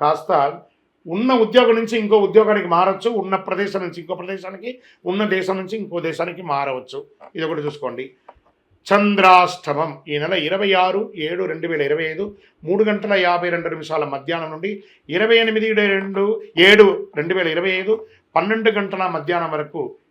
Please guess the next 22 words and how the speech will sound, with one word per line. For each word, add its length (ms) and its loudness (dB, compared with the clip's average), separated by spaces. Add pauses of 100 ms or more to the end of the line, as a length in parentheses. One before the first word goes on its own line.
ఈ 60 -2
రెండున్నర 440 -6
రోజులు 380 -6
చాలా 140 -6
జాగ్రత్తగా 480 -10
ఉండాలి. 320 -10 (1080)
చాలా 640 4
వ్యవహారాల్లో 580 -2
ఆచితూచి 600 -4
ఆలోచన 420 -6
చేయండి. 280 -10 (960)
అదృష్ట 380 2
సంఖ్య 500 0 (100)
ఈ 80 -6
నెల 200 -2
మూడు, 340 -4
ఏడు, 400 -2 (160)
సానుకూలమైనటువంటి 1000 2
రోజులు 420 -4 (220)
ఒకటి, 380 -4
మూడు, 440 -6
ఏడు, 360 -6